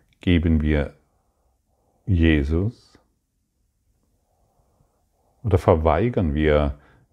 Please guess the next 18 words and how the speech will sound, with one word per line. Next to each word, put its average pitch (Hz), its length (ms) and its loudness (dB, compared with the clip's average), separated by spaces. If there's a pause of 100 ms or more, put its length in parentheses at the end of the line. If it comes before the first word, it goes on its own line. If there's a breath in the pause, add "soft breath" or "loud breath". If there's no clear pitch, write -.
(100)
diese 80 260 0
Lektion. 67 800 -8 (1120)
Wir 87 140 -2
verweigern 98 960 -2
diese 78 380 -2
Lektion. 71 680 -10 (1300)
Wir 80 160 2
lesen 76 480 -2
es, 113 520 -8 (720)
wir 82 240 2
wollen 101 340 0
es, 71 560 -10 (1400)
aber 90 220 0
unsere 87 300 0
Bereitschaft 85 720 -4
ist 87 220 -12
sehr 82 240 -10
gering. 69 480 -10